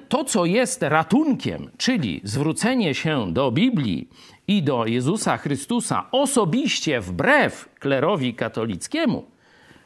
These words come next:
w naszym pokoleniu jeszcze uważane jest za truciznę.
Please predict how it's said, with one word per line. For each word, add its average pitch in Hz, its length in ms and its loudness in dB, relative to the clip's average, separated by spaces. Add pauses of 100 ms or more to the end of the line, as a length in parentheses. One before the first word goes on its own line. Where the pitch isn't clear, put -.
(240)
w 104 120 -8
naszym 214 500 0
pokoleniu 247 680 -2 (280)
jeszcze 131 540 -2 (760)
uważane 135 680 0
jest 104 360 -2
za 117 220 -2
truciznę. 165 680 -4